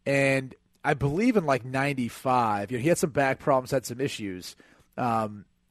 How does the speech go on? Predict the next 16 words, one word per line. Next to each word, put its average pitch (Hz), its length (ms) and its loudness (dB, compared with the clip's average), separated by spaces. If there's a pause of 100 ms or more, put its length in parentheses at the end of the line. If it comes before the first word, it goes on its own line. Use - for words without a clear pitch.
(160)
but 147 260 0 (100)
I, 139 140 -8
I 151 80 -4
believe 151 560 0
he 170 100 0
was 143 160 4
actually 143 400 2
offered 147 400 4
a, 120 180 -2
an 127 200 -4
opportunity 127 460 -2
to 113 40 -4
be 127 220 -2
with 131 220 -2
the 113 100 -14
team, 113 500 -8